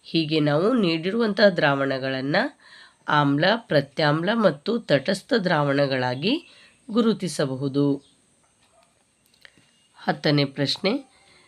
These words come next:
ನೀಲಿ ಲಿಟ್ಮಸ್ ಹಾಳೆಯನ್ನು ಒಂದು ದ್ರಾವಣದಲ್ಲಿ ಅದ್ದಲಾಗಿದೆ. ಅದು ನೀಲಿಯಾಗಿಯೇ ಉಳಿಯುತ್ತದೆ.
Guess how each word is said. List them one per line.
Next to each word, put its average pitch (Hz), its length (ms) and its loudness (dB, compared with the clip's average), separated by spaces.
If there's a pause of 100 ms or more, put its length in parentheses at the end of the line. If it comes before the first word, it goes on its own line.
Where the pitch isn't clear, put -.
(180)
ನೀಲಿ 226 420 6
ಲಿಟ್ಮಸ್ 220 580 2
ಹಾಳೆಯನ್ನು 151 920 0 (240)
ಒಂದು 185 380 2
ದ್ರಾವಣದಲ್ಲಿ 165 960 0 (100)
ಅದ್ದಲಾಗಿದೆ. 147 800 0 (1600)
ಅದು 185 460 2 (400)
ನೀಲಿಯಾಗಿಯೇ 240 960 4
ಉಳಿಯುತ್ತದೆ. 156 880 -2